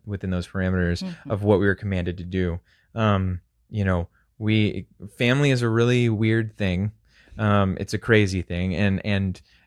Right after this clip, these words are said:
Speaker 1: and being someone's child and, and being someone's parent is a really crazy thing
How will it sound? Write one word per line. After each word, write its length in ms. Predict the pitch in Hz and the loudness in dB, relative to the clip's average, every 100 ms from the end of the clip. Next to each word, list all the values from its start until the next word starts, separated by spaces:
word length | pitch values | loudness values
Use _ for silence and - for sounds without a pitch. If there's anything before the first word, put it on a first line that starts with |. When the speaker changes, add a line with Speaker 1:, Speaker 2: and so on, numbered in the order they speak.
| - | -6
Speaker 1:
and 420 | 101 101 95 95 | -2 0 -2 0
being 360 | 101 113 113 107 | 2 4 4 2
someone's 340 | 117 107 98 | 2 2 0
child 420 | - 117 113 117 | -2 2 4 4
and, 380 | 107 95 92 90 | 2 0 -2 -2
and 160 | 104 95 | -4 -2
being 220 | 104 107 | 0 -2
someone's 300 | 107 107 98 | -2 -2 -2
parent 420 | - 113 104 87 | -4 -2 0 0
is 80 | 95 | 0
a 80 | 95 | 0
really 260 | 101 107 | 2 2
crazy 400 | 104 110 101 95 | 2 2 2 0
thing 360 | 92 95 92 92 | -2 -2 -2 -4